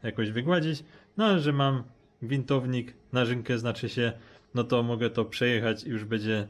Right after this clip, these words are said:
tak przeczyścić ten gwint, żeby był już ładny. Także zakładam narzynkę teraz, no i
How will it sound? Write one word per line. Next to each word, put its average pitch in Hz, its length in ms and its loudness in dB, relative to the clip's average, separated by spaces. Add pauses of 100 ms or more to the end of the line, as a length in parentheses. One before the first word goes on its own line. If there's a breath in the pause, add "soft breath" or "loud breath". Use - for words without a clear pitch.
tak 107 160 -2 (1000 soft breath)
przeczyścić 135 520 0
ten 110 220 -4
gwint, 147 340 0
żeby 113 240 0
był 110 160 -2
już 104 240 -6 (120)
ładny. 101 340 -2 (280)
Także 110 280 -2
zakładam 123 480 0
narzynkę 151 440 -2
teraz, 135 380 0
no 135 120 0
i 110 180 -2